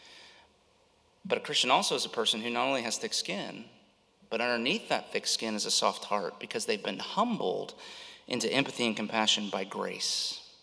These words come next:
Here's the Christian gospel. God loves you. You can be absolutely sure of that. But his love is not something you earn. It's not because of your doing.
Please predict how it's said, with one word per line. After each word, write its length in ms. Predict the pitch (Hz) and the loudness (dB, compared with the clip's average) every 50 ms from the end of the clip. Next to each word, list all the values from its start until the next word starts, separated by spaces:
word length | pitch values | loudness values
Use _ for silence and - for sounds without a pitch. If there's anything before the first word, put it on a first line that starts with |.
| _ _ _ _ _ _ _ _ | _ _ _ _ _ _ _ _
Here's 160 | - 175 185 | -4 -2 -2
the 80 | - - | 0 0
Christian 240 | - 185 185 165 | 0 0 2 4
gospel. 500 | 139 143 135 135 - - - 82 78 - - - - - - - - _ _ _ _ _ _ _ _ _ _ _ _ _ _ - | 6 6 6 6 6 2 0 -2 -4 -4 -6 -14 -20 -20 -20 -20 -20 _ _ _ _ _ _ _ _ _ _ _ _ _ _ 4
God 160 | 143 147 143 | 6 6 8
loves 240 | 151 185 190 - - | 8 6 6 4 2
you. 80 | - 165 165 - - - - - - - _ _ _ _ _ _ _ _ _ _ _ _ _ _ _ _ | -2 -4 -8 -12 -14 -18 -20 -20 -20 -20 _ _ _ _ _ _ _ _ _ _ _ _ _ _ _ _
You 80 | - 131 | -14 -6
can 80 | 131 | 4
be 80 | 127 131 | 8 10
absolutely 360 | 143 175 - - 185 - 175 | 10 10 10 6 2 2 4
sure 200 | - - 185 190 | 4 4 4 2
of 120 | 170 - | 0 -2
that. 200 | - - - - - - - - - - _ _ _ _ _ _ _ _ _ _ _ _ _ _ _ _ _ _ _ _ _ _ _ - | -4 -4 -6 -8 -12 -18 -20 -20 -20 -20 _ _ _ _ _ _ _ _ _ _ _ _ _ _ _ _ _ _ _ _ _ _ _ -6
But 100 | 120 123 | -4 -4
his 120 | 127 120 | 0 6
love 160 | 127 135 135 | 8 8 8
is 80 | 123 123 | 8 6
not 140 | 135 123 - | 4 4 4
something 260 | - 135 135 135 123 | 2 0 0 -2 -2
you 160 | 117 110 107 | 0 0 2
earn. 460 | 117 143 135 120 117 120 135 143 - - - - - _ _ _ _ _ _ _ _ _ | 2 2 2 0 -2 -2 -6 -10 -14 -18 -20 -20 -20 _ _ _ _ _ _ _ _ _
It's 120 | _ - - | _ 0 0
not 80 | 135 | 2
because 200 | 120 127 151 131 | 2 4 2 0
of 80 | 120 110 | 0 0
your 160 | 107 117 147 | -2 -2 -2
doing. 460 | 143 120 110 101 104 107 127 143 147 | -2 -2 -4 -4 -4 -4 -4 -6 -10